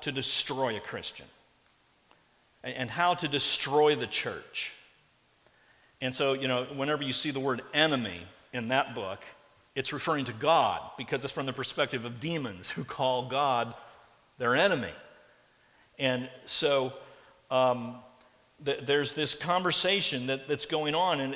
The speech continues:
it's very interesting. There's a chapter in the book where they begin to talk about a current issue of the day. And so this was written many years ago,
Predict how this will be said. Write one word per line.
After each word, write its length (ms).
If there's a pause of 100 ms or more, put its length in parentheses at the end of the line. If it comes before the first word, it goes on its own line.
it's 140
very 280
interesting. 400
There's 160
a 60
chapter 460
in 100
the 80
book 320 (880)
where 360 (340)
they 80
begin 300
to 60
talk 360
about 440
a 40
current 540 (220)
issue 480 (440)
of 260
the 80
day. 280 (920)
And 260 (160)
so 160
this 220
was 120
written 180
many 180
years 340
ago, 360